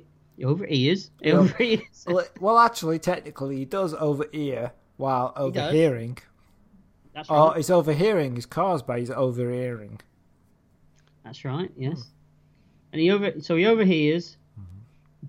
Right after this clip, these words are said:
Speaker 1: Dredd's name,
Speaker 2: Mm-hmm.
Speaker 1: and he, and he breaks out and attacks him. But luckily, the rednecks bazooka the shuttle, and it crashes. It, it, go-, it goes up in a fireball. How does anyone survive that? Did he just tense?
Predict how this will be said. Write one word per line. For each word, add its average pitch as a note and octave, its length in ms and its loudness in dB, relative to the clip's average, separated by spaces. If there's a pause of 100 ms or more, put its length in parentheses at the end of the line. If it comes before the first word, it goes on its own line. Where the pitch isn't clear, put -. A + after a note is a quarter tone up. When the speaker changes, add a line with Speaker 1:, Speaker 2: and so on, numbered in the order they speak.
Speaker 1:
Dredd's D3 200 0
name, C3+ 420 0 (400)
Speaker 2:
Mm-hmm. A#2 240 -12 (260)
Speaker 1:
and D3 80 2
he, D3 120 0 (160)
and D3 100 0
he C#3+ 80 4
breaks F3+ 380 -2
out D#3 200 -2
and F3+ 100 -4
attacks - 400 -4
him. B2+ 240 -6 (140)
But - 100 -10
luckily, G3 300 2
the C#3 80 2
rednecks D#3 680 -2
bazooka E3+ 400 0
the G3 100 0
shuttle, C3 440 -6
and A#2+ 100 -6
it B2+ 80 -10
crashes. C#3 560 -4 (1120)
It, - 140 -14
it, A3+ 100 0
go-, C4 140 2
it A#3+ 140 0
goes D4 220 4
up A#3+ 120 0
in A3 80 4
a F3 40 2
fireball. C#3+ 600 -2
How D#3 80 0
does C4 160 0
anyone B3+ 260 2
survive G3+ 460 -2
that? - 240 -16 (260)
Did D#3+ 60 -2
he F3 100 0
just E3 180 -4
tense? - 500 -2